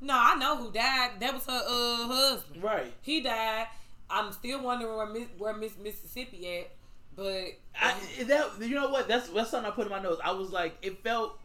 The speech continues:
Speaker 2: it felt like this shouldn't be the season finale.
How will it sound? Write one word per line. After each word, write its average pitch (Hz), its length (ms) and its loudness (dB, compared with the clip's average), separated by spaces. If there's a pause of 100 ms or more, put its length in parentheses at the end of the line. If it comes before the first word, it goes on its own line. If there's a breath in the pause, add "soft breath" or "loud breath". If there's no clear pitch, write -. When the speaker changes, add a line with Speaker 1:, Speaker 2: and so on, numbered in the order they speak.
(1200 soft breath)
Speaker 2:
it 196 200 -4
felt 240 180 2
like 202 400 -2 (800)
this 185 280 0
shouldn't 170 440 0
be 170 180 -6
the 139 260 -2
season 131 380 -8
finale. 123 460 -10